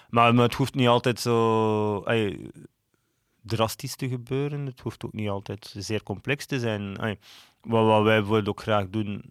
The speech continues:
naar onze gasten toe, is hen gewoon inspireren en, en oké, ga uw groenten niet meer, koop geen industriële groenten uit de supermarkt, maar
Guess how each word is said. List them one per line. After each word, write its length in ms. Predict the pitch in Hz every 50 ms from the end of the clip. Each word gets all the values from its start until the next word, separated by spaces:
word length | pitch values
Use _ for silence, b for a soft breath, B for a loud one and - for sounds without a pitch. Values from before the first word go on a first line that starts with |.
| - -
naar 280 | - - 104 98 98 -
onze 340 | - 101 101 92 98 95
gasten 340 | 90 98 95 - - - 160
toe, 140 | 156 - 131
is 100 | 117 -
hen 160 | 120 113 107
gewoon 400 | 104 101 107 104 101 101 98 95 - b b b b b b b b b b b _
inspireren 800 | - 123 117 107 - - - 110 98 92 101 127 151 165 156 143
en, 220 | 131 120 117 113
en 380 | - 113 113 110 110 107 104 - _
oké, 400 | - - - - 139 151 139 104 - _ _ _ _ _ _ _ _ _ _ _ _ _
ga 280 | - 104 - 110 110 110
uw 140 | 107 101 92
groenten 440 | 98 107 110 110 104 - 107 98
niet 140 | 101 104 104
meer, 220 | 104 101 101 98 - - _ - _
koop 180 | - - 107 -
geen 200 | - 107 104 101
industriële 600 | 104 107 104 104 - - - 107 107 104 104 98
groenten 340 | 92 104 104 107 - 101 98
uit 140 | 98 - -
de 60 | 117
supermarkt, 600 | - - 143 - 156 131 120 104 98 - _ - -
maar 360 | - 110 110 107 107 98 -